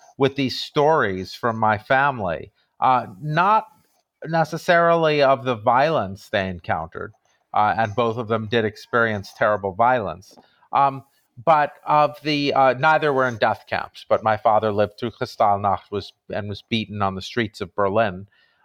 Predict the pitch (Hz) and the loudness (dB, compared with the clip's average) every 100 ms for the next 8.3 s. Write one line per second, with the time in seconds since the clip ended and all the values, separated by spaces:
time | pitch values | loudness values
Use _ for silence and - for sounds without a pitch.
0 | - 101 95 - 98 101 - 92 85 104 | -2 0 0 -2 -4 -6 -4 -2 0 -2
1 | 107 87 - 107 98 90 87 82 95 - | -8 -12 -2 0 0 -4 -4 -4 -6 -16
2 | _ _ - 131 131 127 170 156 - 175 | _ _ -2 0 0 0 0 0 -2 -2
3 | 202 269 220 196 170 156 139 131 117 131 | -2 -4 -2 0 0 0 -2 0 0 0
4 | 170 190 208 190 _ _ _ 139 135 - | -2 -2 -4 -14 _ _ _ -2 0 -2
5 | - 160 165 160 160 156 - _ _ _ | -2 2 2 2 0 -4 -10 _ _ _
6 | 123 120 151 175 196 190 175 143 151 147 | -6 0 2 2 0 -2 -6 -2 0 2
7 | 143 127 127 139 135 - 123 123 135 - | 0 -2 -4 -2 0 -2 0 0 0 -2
8 | 190 190 196 | -4 -4 -12